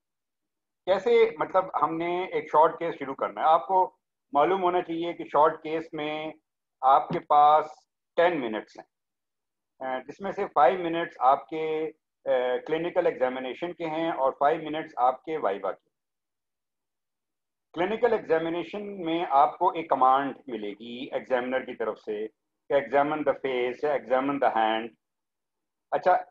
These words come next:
बाज़ दफ़ा एग्जामिनर्स देते हैं, ये दे के छोड़ देते हैं कि "examine the face"। अ, तो आप face examine करके आपने जब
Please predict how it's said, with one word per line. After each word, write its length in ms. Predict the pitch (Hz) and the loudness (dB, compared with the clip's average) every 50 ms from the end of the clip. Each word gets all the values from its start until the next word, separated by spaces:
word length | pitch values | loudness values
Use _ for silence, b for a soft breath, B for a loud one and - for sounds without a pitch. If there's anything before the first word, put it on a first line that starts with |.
| _ | _
बाज़ 260 | 143 143 160 196 214 | 4 6 6 6 4
दफ़ा 200 | 190 202 - 214 | 2 2 2 2
एग्जामिनर्स 520 | 196 165 139 151 156 165 175 175 185 180 170 | 2 2 2 2 2 2 2 0 -2 -2 0
देते 280 | 139 143 151 147 - | 0 0 0 0 0
हैं, 200 | 165 165 170 170 | -2 0 0 0
ये 360 | 165 160 156 143 - - 156 170 | -2 -4 -4 -6 -6 -6 -6 -4
दे 160 | 156 151 156 | -2 -2 -4
के 140 | 151 175 175 | -4 -4 -6
छोड़ 300 | - - 170 180 - - | -2 0 2 2 2 2
देते 260 | 104 101 - - 90 | -2 -4 -6 -8 -12
हैं 120 | 90 - _ _ _ _ _ _ _ _ _ _ _ - | -20 -20 _ _ _ _ _ _ _ _ _ _ _ -2
कि 60 | 156 | 0
"examine 480 | 165 165 160 135 151 160 170 185 190 185 | 0 0 2 4 4 4 4 2 0 0
the 160 | 160 143 - - | 0 0 0 0
face"। 360 | 139 117 101 - - - _ _ _ _ _ _ _ _ _ _ _ _ _ _ _ _ _ _ - | 0 0 -2 -4 -8 -16 _ _ _ _ _ _ _ _ _ _ _ _ _ _ _ _ _ _ -2
अ, 140 | 131 127 123 | 0 0 0
तो 140 | 123 123 156 | 0 2 4
आप 340 | 151 156 156 170 165 - - | 6 6 6 6 4 0 -2
face 220 | 165 165 170 160 | -2 -2 0 2
examine 380 | 165 151 127 143 147 156 170 175 | 0 2 2 0 0 0 -2 -2
करके 340 | - 160 147 147 156 160 165 | -2 -2 -2 -2 -2 0 2
आपने 460 | 151 131 127 131 143 - 147 156 147 | 4 6 6 6 6 4 -2 -4 0
जब 140 | 147 156 | 0 0